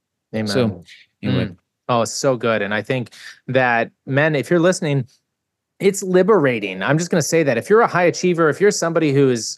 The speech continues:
Speaker 1: um, you know, really driving towards success, but they're, you're constantly worried about, um, letting yourself completely go a hundred percent to God, it is liberating to do so. When, when the world doesn't depend on you, and,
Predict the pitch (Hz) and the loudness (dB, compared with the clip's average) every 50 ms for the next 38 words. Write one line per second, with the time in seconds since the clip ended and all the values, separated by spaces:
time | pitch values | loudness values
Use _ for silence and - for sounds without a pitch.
0 | - 123 120 113 104 101 98 - - - - _ _ - - 131 127 117 120 131 | -6 -4 -2 -2 -2 -4 -6 -12 -16 -20 -20 _ _ -10 -6 -4 -2 0 2 4
1 | 160 190 180 160 139 127 147 139 139 156 156 156 151 139 - 147 135 139 - 143 | 4 4 4 4 2 0 0 2 2 2 2 0 0 0 0 0 0 0 -2 -8
2 | 135 - - - 143 135 131 131 127 120 - 135 127 131 123 110 - 123 117 104 | -6 -6 -4 -4 -2 0 0 0 -2 -4 -6 -8 -4 -4 -4 -2 -2 -4 -4 -4
3 | - - 131 131 120 - - - 151 165 180 170 - - 175 147 151 143 123 127 | -6 -8 -6 -6 -6 -6 -6 -2 0 0 0 0 -2 -4 -4 -2 -2 -2 0 2
4 | 131 135 139 135 131 127 113 123 110 107 110 104 - _ - 117 113 107 101 98 | 2 4 4 4 2 2 0 0 0 0 -2 -4 -6 _ -8 -4 -4 -4 -4 -6
5 | 95 _ - _ _ _ _ _ _ _ - 123 127 131 127 131 143 143 160 165 | -8 _ -20 _ _ _ _ _ _ _ -14 -10 -8 -6 -2 0 2 2 2 2
6 | 156 147 139 - - 156 139 123 - - - 127 117 - - 151 151 151 147 147 | 2 2 0 0 0 -2 -2 -2 -4 -6 -8 -8 -8 -6 -6 -4 -2 0 0 0
7 | 131 127 135 127 131 120 101 120 127 127 117 127 113 - - 127 113 107 - 123 | 0 0 2 2 2 0 0 -2 -4 -4 -4 -4 -6 -6 -6 -10 -10 -10 -12 -8
8 | 107 120 107 104 113 117 117 - _ _ _ - 147 147 139 123 107 113 113 113 | -4 -2 -2 0 0 -2 -4 -8 _ _ _ -2 0 0 0 -2 -4 -8 -10 -8
9 | 120 127 135 131 117 123 110 107 104 98 95 101 98 95 - 107 95 104 95 92 | -2 0 0 0 0 -2 -2 -2 -2 -4 -4 -8 -12 -10 -10 -10 -8 -8 -8 -8
10 | 92 - - 117 95 95 92 101 _ - - - _ _ - 131 135 131 123 123 | -8 -8 -8 -8 -8 -10 -10 -12 _ -18 -20 -20 _ _ -4 -2 -2 -2 -2 -4
11 | 131 - _ - 139 135 135 131 127 120 123 117 110 117 143 175 208 220 208 151 | -8 -10 _ -6 -2 -2 0 0 0 -2 -2 -2 2 2 4 4 6 4 4 2
12 | 135 156 156 151 151 156 139 - - - 139 143 135 131 127 123 123 123 123 113 | 2 0 0 0 0 -2 -4 -4 -4 -2 -2 -2 0 0 -2 -2 -2 -2 -2 -2
13 | 104 98 98 101 104 | -2 -2 -4 -6 -8